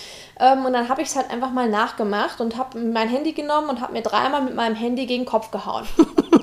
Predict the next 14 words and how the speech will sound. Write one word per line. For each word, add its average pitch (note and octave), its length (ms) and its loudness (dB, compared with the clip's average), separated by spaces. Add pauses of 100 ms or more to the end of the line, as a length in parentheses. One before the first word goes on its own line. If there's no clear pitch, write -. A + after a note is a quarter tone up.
<laughs> A#3 240 4 (760)
Und B3 160 0
auch, C4 260 4
auch C4+ 140 4
nicht C4 180 -2
wenig B3+ 280 2
feste, - 320 4 (100)
sondern C4 600 4
so, C4+ 240 2
wie C#4+ 60 4
sie C4+ 140 0
das G#3+ 200 2
geschildert F#4 400 6
hat. A4 320 6